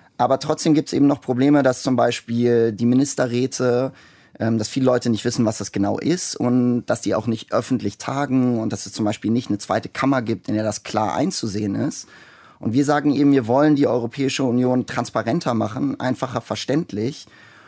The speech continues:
und im Endeffekt dafür sorgen, dass das Europäische Parlament zu einem echten Bürgerparlament wird, dass es wirklich Entscheidungsgewalt hat und dass es die Europäische Kommission, also quasi die europäische Regierung in Anführungsstrichen,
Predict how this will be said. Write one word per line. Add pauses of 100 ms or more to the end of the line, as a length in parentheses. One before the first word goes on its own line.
(100)
und
im
Endeffekt
dafür
sorgen,
dass
das
Europäische
Parlament
zu
einem
echten
Bürgerparlament
wird, (640)
dass
es
wirklich
Entscheidungsgewalt
hat
und
dass
es
die
Europäische
Kommission,
also
quasi (540)
die
europäische
Regierung
in
Anführungsstrichen,